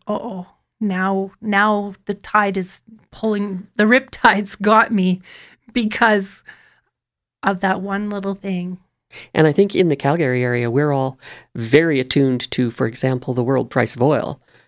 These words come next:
Speaker 2: which is a tide that comes in and goes out unpredictably. We have no control over it. So much of our daily life is affected by factors beyond our control.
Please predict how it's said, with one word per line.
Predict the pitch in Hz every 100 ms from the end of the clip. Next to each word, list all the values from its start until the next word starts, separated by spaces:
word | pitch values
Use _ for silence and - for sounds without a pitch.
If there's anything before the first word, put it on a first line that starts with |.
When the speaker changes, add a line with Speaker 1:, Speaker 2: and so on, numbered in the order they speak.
| _
Speaker 2:
which | - 127 - - _ _ -
is | 143 135 110 -
a | 131
tide | - 135 127 117 113
that | 113 117 - -
comes | - 123 117 123
in | 120 113 113
and | - 117
goes | 123 127 117
out | 139 123 - - - -
unpredictably. | - 156 156 156 139 - 123 123 120
We | 123
have | 120 120
no | 139 139
control | 143 - 131 120
over | 117 117 117
it. | - - - - -
So | - - 160 165 165
much | 143 139
of | 127
our | 120 117 117 - _ _ _ _ - 113
daily | 120 147 143 139
life | 113 120 123 - -
is | 120 131
affected | - 123 131 127
by | 123 123
factors | - - - -
beyond | - 127 123 123
our | -
control. | - - 139 123 -